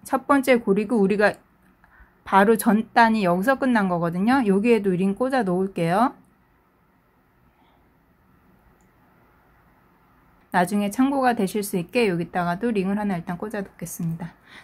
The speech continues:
네, 여기 지금 요게 중요해요. 첫 번째 고리에다가 링을 걸어 놨습니다. 그리고 나서 또 계속 진행할게요. 사슬 하나,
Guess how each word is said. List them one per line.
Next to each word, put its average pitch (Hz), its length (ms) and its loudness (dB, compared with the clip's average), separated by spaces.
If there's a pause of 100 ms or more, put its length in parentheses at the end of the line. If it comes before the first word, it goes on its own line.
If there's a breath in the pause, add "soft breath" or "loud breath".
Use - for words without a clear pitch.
네, 185 140 0
여기 170 260 -2
지금 190 280 0
요게 208 220 4
중요해요. 180 500 -2
첫 233 300 -8
번째 220 300 -4
고리에다가 185 640 -2
링을 196 300 -2
걸어 180 220 -6
놨습니다. 165 600 -6 (300 soft breath)
그리고 233 300 0
나서 214 260 -2
또 220 120 -8
계속 214 320 -6
진행할게요. 190 720 0
사슬 208 380 -4
하나, 208 420 -2